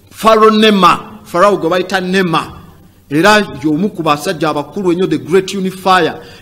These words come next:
Oli gwe tulaba figure gye bayita Terra Nata. He's a Negro black man. Eno engule gy'olaba wano. Aha, bring it, hold it there.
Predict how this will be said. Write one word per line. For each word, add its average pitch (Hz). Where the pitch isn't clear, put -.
Oli 175
gwe 190
tulaba 208
figure 180
gye 165
bayita 185
Terra 202
Nata. 160
He's -
a 175
Negro 208
black 196
man. 190
Eno 180
engule 202
gy'olaba 208
wano. 165
Aha, 190
bring 196
it, -
hold 185
it 180
there. 143